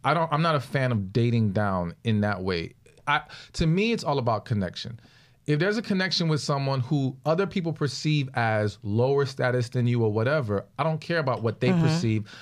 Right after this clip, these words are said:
Speaker 1: I don't even care if you've been brainwashed to see it that way. If there's a connection, you should embrace it. If there's
Speaker 2: Mm-hmm.
Speaker 1: not, you should walk away. But I think the way people need to look at it, I'll give an analogy. There's tons of people who want to have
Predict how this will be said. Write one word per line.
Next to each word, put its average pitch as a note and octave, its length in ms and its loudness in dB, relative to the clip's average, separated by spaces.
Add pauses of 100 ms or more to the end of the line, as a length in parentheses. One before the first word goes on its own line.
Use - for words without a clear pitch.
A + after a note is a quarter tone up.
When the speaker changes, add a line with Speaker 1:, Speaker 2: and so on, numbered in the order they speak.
(140)
Speaker 1:
I D#3 80 0
don't G3+ 100 2
even F#3 120 -2
care F3+ 160 0
if D3 100 0
you've D#3+ 120 0
been C3 160 2
brainwashed C#3 480 0
to A#2 100 -2
see F3 220 0
it D3+ 100 -2
that G#2 180 0
way. F2+ 220 -2 (280)
If B2+ 180 0
there's F3+ 240 2
a G3 60 2
connection, D3 600 0
you A#2+ 80 0
should A2+ 180 -2
embrace G#2+ 460 0
it. - 80 -8
If C#3+ 160 -2
there's B2 200 2
Speaker 2:
Mm-hmm. B2+ 80 2
Speaker 1:
not, D#3 200 0
you B2+ 80 0
should A#2 160 -2
walk G#2 300 -2
away. A2 340 -2 (480)
But D#3 100 2
I E3+ 80 2
think A3 260 0
the F3 60 2
way F3 140 2
people E3+ 160 0
need D3+ 100 2
to C3 60 2
look D#3 220 0
at C3 80 2
it, A#2 100 0
I'll B2+ 120 2
give D3 180 0
an C3+ 80 0
analogy. A#2 600 0 (640)
There's A3+ 220 4
tons A#3 320 -2
of A3+ 100 0
people D#3+ 340 0
who D3 120 2
want C3 400 0
to C3+ 200 0
have A#2 640 2